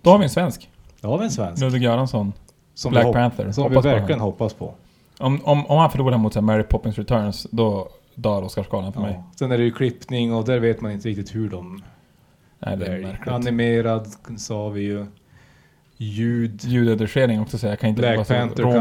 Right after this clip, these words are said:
Speaker 2: kan
Speaker 1: hur fan kan den ens vara nominerad för ljudredigering?
Speaker 2: Ja, men där är Black Panther ligger ganska bra till, känner jag. Ja, men du ser att det är ganska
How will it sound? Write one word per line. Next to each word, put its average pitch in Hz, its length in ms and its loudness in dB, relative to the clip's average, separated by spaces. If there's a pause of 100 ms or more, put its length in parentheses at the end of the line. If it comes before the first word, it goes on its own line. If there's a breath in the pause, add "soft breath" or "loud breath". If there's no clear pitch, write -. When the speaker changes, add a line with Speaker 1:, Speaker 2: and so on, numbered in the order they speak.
Speaker 2:
kan 104 120 0
Speaker 1:
hur 110 80 2
fan 117 180 2
kan 110 100 0
den 113 60 2
ens 107 120 -2
vara 110 80 2
nominerad 107 420 0
för 110 60 -6
ljudredigering? 101 840 -4
Speaker 2:
Ja, 120 80 -6
men 110 80 -8
där 107 140 0
är 95 200 0
Black 95 380 -6
Panther 92 300 -8
ligger 92 260 -10
ganska 95 280 -12
bra 98 160 -8
till, 98 220 -14
känner 98 200 -12
jag. 95 100 -16 (240)
Ja, 117 140 0
men 123 80 0
du 123 100 0
ser 135 200 2
att 117 100 -2
det 123 100 -4
är 120 40 0
ganska 120 540 -2